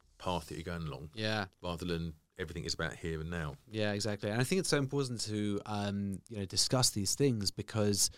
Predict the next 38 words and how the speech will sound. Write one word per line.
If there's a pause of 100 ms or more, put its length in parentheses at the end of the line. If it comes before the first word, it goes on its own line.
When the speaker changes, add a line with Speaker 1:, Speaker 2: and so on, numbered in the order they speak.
(560)
Speaker 2:
you
know,
young
founders
listening
to
this, (100)
um, (300)
you
know,
obviously
you've
been
incredibly
successful,
just,
you
know,
your
company's
just
been
acquired,
which
is
amazing. (360)
Um, (280)
but
to
hear
that
everyone
has
to
sometimes
remind
themselves
of,